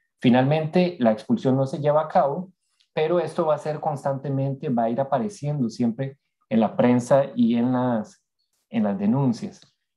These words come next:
En cuanto a su labor militante dentro del gremio sindical, él va a par-, participar en la Sociedad de Tipógrafos. Aquí es algo muy interesante porque Ricardo jugaba un papel, digamos, ambivalente en la Sociedad de Tipógrafos, ya que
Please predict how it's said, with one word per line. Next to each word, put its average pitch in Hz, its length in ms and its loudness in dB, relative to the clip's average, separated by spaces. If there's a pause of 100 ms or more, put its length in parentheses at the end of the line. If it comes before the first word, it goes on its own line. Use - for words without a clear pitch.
(120)
En 151 160 0
cuanto 147 340 4
a 143 100 6
su 135 920 2
labor 127 340 2
militante 156 760 0
dentro 110 300 -2
del 101 120 -4
gremio 139 420 -2
sindical, 147 800 0
él 113 160 2
va 127 60 4
a - 80 -6
par-, 143 200 -2
participar 123 720 0
en 123 100 0
la 104 80 0
Sociedad 104 400 -2
de 131 100 0
Tipógrafos. 160 880 -4 (380)
Aquí 117 200 2
es 131 100 0
algo 147 180 0
muy 160 140 -2
interesante 135 760 2
porque 135 280 -4
Ricardo 120 480 0
jugaba 127 580 2
un 139 320 -2
papel, 151 540 -4
digamos, 123 360 -4
ambivalente 120 640 -2
en 147 60 -4
la 143 60 -2
Sociedad 127 340 -2
de 123 80 -6
Tipógrafos, 139 680 0
ya 117 220 -2
que 143 320 -8